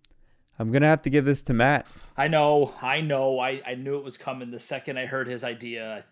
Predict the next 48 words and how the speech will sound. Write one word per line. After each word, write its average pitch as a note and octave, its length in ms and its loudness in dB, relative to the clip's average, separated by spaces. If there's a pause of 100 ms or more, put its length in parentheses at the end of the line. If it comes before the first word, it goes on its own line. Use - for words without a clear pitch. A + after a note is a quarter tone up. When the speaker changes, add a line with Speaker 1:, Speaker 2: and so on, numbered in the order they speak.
(140)
Speaker 2:
I, C3 60 -18
I - 20 -18
knew A2+ 320 -12
it. A#2 120 -10 (600)
I C#3+ 60 0
was D3 120 -2
hoping D#3 280 4
that D3+ 160 2
my C#3 160 -2
ten C3+ 340 -2
unicycle B2+ 500 -4
riding A#2+ 280 -2
monkeys A#2 440 -8
with A2 180 -12
bananas A2+ 360 -8
dipped A#2+ 180 -8
in A#2+ 80 -10
chocolate B2 380 -6
were A#2+ 120 -12
gonna, A#2 360 -8 (220)
you A#2+ 80 -12
know, A2 180 -14 (140)
in A#2+ 80 -12
tuxedo B2 360 -8
jackets B2 420 -6
was A#2 120 -16
gonna A#2 320 -10 (240)
sweeten C3+ 320 -12
the A#2 60 -10
deal, A#2 260 -4
but A2 260 -10 (400)
no, A#2 140 -8
I, A2 320 -8 (480)
I C#3 140 -2
messed C#3 260 -2
up G2+ 140 -6
this - 160 -12
one. A2+ 160 -10
I'll, A#2 200 -4
I'll B2 220 0
give A#2 220 -8
that A2 160 -8
one. G#2 300 -6
Speaker 1:
That C#3 300 10
was D3+ 200 0
a C#3 80 6
good C3+ 300 6
add-on G#2+ 640 4